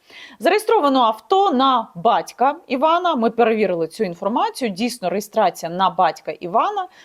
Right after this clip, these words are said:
Двадцять третій рік, а, купівля цього автомобіля.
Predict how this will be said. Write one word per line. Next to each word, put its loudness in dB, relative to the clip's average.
Двадцять -2
третій -2
рік, -2
а, 0
купівля 2
цього 0
автомобіля. -2